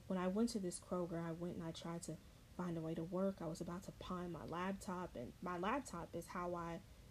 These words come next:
develop my photos as an artist. So I was about to pawn my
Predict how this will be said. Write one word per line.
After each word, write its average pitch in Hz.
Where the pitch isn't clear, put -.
develop 196
my 180
photos -
as 185
an 180
artist. -
So 190
I 180
was 226
about 196
to 180
pawn 208
my 196